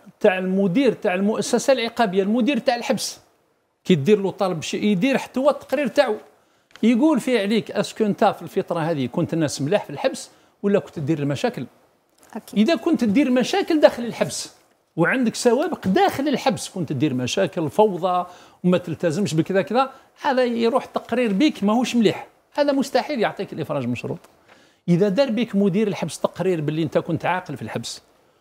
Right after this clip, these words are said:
Speaker 1: وكنت ما ظهرت عليك يعني الندم، وكنت تقرأ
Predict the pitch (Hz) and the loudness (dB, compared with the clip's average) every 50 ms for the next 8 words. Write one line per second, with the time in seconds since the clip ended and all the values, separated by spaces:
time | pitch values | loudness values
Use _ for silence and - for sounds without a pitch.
0 | _ _ _ _ - 165 - - 202 165 - - 160 175 175 170 165 160 156 156 | _ _ _ _ -6 -4 0 0 0 0 0 -2 -4 -2 -2 0 0 -2 -2 -2
1 | 147 120 131 170 165 165 - 160 139 160 165 139 - 147 123 135 156 151 135 143 | -2 -2 -2 -4 -4 -4 -2 -2 -2 -2 -2 -4 -2 -2 -2 0 0 0 0 0
2 | 185 180 135 151 147 143 - - 185 - - - 196 - - - - - - 175 | 0 0 -2 -4 -6 -6 -4 -4 -4 -4 -2 0 -2 -2 -2 -4 -6 -6 -4 -4
3 | 160 156 160 | -2 -2 -4